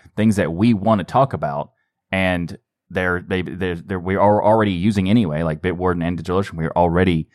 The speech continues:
you know, y-, fans of those platforms before they became sponsors. And, like, there, and there's so many great reasons. I mean, we could talk for hours about why DigitalOcean is fantastic, but that whole predictable pricing thing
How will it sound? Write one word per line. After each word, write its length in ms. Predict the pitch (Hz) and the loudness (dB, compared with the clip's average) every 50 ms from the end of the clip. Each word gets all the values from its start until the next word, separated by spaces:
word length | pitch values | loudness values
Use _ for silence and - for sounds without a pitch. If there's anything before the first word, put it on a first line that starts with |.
| _ _ _ _ _ _ _ - - | _ _ _ _ _ _ _ -12 -8
you 100 | - 90 | -6 -4
know, 140 | 85 78 78 | -2 -2 -2
y-, 180 | 78 82 87 87 | -4 -6 -6 -8
fans 440 | - - 98 92 92 92 95 90 82 - | -4 -2 0 2 4 4 2 2 0 0
of 260 | - 90 85 78 76 | 0 0 0 0 0
those 260 | 90 85 82 80 76 | 0 0 0 0 -4
platforms 540 | - - 95 92 92 - - 90 82 76 78 | -4 0 0 2 2 0 -2 -4 -4 -4 -6
before 580 | 82 - - - 101 107 98 90 82 76 67 - _ _ | -10 -14 -4 0 2 4 4 4 4 2 0 -6 _ _
they 100 | 87 82 | -4 -4
became 260 | 78 82 76 - 78 | -2 -2 -4 -4 -4
sponsors. 480 | 76 - - 87 82 80 - 80 78 - - _ - _ _ _ _ - | -4 -4 -2 -2 -2 -2 -2 -6 -8 -10 -12 _ -20 _ _ _ _ -2
And, 400 | 90 90 87 87 85 80 80 - _ _ _ - - 92 | 0 2 2 2 0 -2 -4 -8 _ _ _ -14 -4 -2
like, 220 | 98 92 87 - | -2 -2 -2 -4
there, 160 | 95 98 98 95 | -4 -2 -2 2
and 120 | 104 107 | 2 2
there's 140 | 101 98 - | 2 2 0
so 220 | - - 131 127 120 | 0 0 2 4 4
many 160 | 117 107 98 | 4 4 2
great 160 | 95 92 87 | 2 0 2
reasons. 360 | 85 98 98 85 85 78 - | 2 0 0 0 -2 -4 -6
I 40 | 87 | -4
mean, 180 | 85 87 82 73 - _ _ _ _ _ | -4 -4 -4 -4 -6 _ _ _ _ _
we 120 | 107 110 | 0 0
could 120 | 104 107 98 | 2 2 2
talk 240 | - 104 95 - - | 2 2 2 0 -2
for 220 | - 95 87 67 | -4 -4 -2 2
hours 460 | 85 101 104 107 101 92 87 85 - | 2 4 4 4 2 2 0 -2 -4
about 280 | 82 76 85 85 69 76 | -4 -2 0 0 0 0
why 220 | 85 87 85 85 | 0 0 0 0
DigitalOcean 480 | 78 82 76 80 82 80 76 - 82 80 | 0 -2 -4 -4 -4 -4 -4 -4 -6 -8
is 80 | 76 | -8
fantastic, 560 | - - 82 80 76 - 85 82 82 - - - | -6 -6 -6 -6 -4 -4 -4 -4 -4 -6 -8 -8
but 160 | 85 80 - | -8 -4 0
that 240 | 98 92 92 - - | 2 2 2 2 0
whole 280 | 98 - - 95 92 87 | -4 -2 0 2 2 0
predictable 420 | - - 87 90 87 - 95 85 | 0 -2 -4 -4 -4 -4 -6 -6
pricing 420 | - - 101 98 95 - 104 92 92 | -2 0 0 0 0 0 -4 -4 -2
thing 280 | 104 101 98 98 90 | -2 -2 0 -2 -4